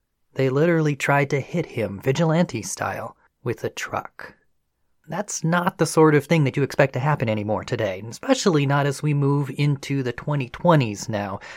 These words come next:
not as we have legalized gay marriage, not as we have openly homosexual Congress people, for crying out loud.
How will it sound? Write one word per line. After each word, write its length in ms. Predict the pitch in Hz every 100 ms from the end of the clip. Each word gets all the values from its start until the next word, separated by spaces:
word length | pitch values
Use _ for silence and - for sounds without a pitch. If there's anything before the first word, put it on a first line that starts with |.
| -
not 160 | 214 214
as 100 | 214
we 120 | 185
have 180 | 170 131
legalized 640 | 135 165 151 139 123 -
gay 160 | 131 120
marriage, 520 | 123 180 170 165 -
not 200 | 151 147
as 200 | 139 -
we 140 | 139
have 240 | 117 123 -
openly 460 | 156 156 147 131 113
homosexual 840 | - 160 147 - 131 - - -
Congress 500 | - - 214 196 170
people, 360 | - 196 190 180
for 160 | - 185
crying 320 | 196 180 170
out 160 | 160
loud. 340 | 147 139 139